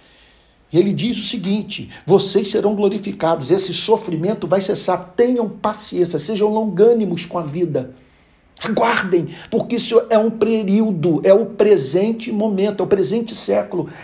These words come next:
Essa era vai passar." E Deus está usando é, é, é, é toda essa sorte de sofrimento para pe-, prepará-los para a glória. E eu quero lhes dizer que a criação sabe disso.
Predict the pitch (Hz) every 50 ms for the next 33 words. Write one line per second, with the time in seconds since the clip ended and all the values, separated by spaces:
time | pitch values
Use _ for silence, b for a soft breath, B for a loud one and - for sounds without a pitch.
0 | B B - 202 240 262 262 254 - - 165 143 143 160 202 240 240 202 151 131
1 | 131 175 220 - - 254 - - - - 208 220 233 214 - - - _ b b
2 | b b b b 220 233 165 143 170 208 254 302 339 269 - 220 - - - -
3 | 220 226 214 160 143 135 170 185 220 240 233 196 139 139 131 123 - - 139 170
4 | 208 226 226 208 - - - 190 208 247 269 294 339 - - - - 220 240 -
5 | 185 185 - - - 247 262 254 240 - 226 180 - - - - - 254 262 262
6 | 254 - - - - 170 143 - - - 147 - 156 143 127 147 208 226 220 B
7 | B B B B B B B B - 233 214 - - 226 226 - - - - -
8 | - 220 240 240 - - - 165 185 208 233 233 233 233 - - - B B B
9 | B - 262 233 208 214 214 220 226 214 180 143 B B B 208 233 254 233 -
10 | - 175 143 147 147 147 143 147 147 151 131 113 117 170 233 233 - - 262 254
11 | - 269 262 254 - - - 254 254 254 254 240 208 226 196 240 262 - - -
12 | -